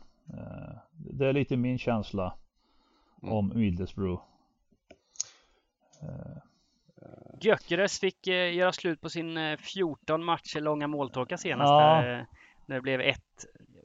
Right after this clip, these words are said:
Speaker 3: vad var det? Det blev ett noll, va? Eh, matchens
Speaker 1: Ja.
Speaker 3: enda mål då, eh,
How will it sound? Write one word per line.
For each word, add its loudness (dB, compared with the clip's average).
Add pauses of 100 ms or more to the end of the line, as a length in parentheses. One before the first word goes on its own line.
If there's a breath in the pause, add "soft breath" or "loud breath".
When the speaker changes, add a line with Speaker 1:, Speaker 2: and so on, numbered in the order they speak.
Speaker 3:
vad -12
var -8
det? -10
Det -4
blev -2
ett -6
noll, -8
va? -12 (300)
Eh, -10
matchens 6
Speaker 1:
Ja. 0
Speaker 3:
enda -2
mål -4
då, -8 (300)
eh, -8